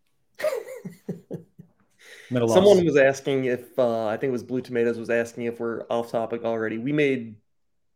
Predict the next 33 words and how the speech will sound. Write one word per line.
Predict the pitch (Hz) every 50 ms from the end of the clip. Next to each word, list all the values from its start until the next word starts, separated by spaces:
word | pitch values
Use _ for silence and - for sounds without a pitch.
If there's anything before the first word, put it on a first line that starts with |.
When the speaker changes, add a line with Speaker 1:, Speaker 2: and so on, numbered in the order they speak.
| _ -
Speaker 1:
like, | 123 123 120 117 - _ _ _ _ _ _ -
zero | 113 110 120 123 131 131 127 127
attempt | 123 - 127 123 120 117 - - - - - _ _ _ _ _
today | - 117 120 113 113 113 110 110 110 110 - _ - - _ _ _ _ _ - -
at | 120 117
being | - 113 104 -
on | 104 107
topic, | 117 95 73 - - - - _ _ -
appar-, | - - - -
apparently. | - - 151 147 123 - - - 123 - _ _ _ _ _ _ _ _ _ _ 302
Speaker 2:
Not | 202 233 196 123
zero. | 117 147 220 240 185 151 117 127 151 156 - - - _ -
I | 165 175
tried | 170 - 190 180 175 170
to | 175 170 170
talk | 170 - 175 175 - 175
about | 165 170 170 165
whether | 170 170 170 175 170 170 165 - -
we | 165 175
cared | 170 - 185 202 202 175
more | 151 110 95 90 87 85 87 - - _ _ _ _ _ _ -
'cause | 139
Speaker 1:
Yeah. | 127 117 131
Speaker 2:
you | 135
have | 131 131
stacks. | - - 185 185 147 - - - - - - - - _ _ -
Speaker 1:
Small | 151 131 123 120
attempt. | 117 117 110 - 113 - - _ _ _ _ _ _ _ _ _ _ _ _ _ _ _ _ _ _ _ _ _ _ _ _ _ _ _ _ _ _ _ _ _ _ _ _ _ _ _ _ _ _ _ _ -
Speaker 2:
But | 127 110
the | 127 120
answer | 110 104 98
is | 85
yes. | 90 - - - - -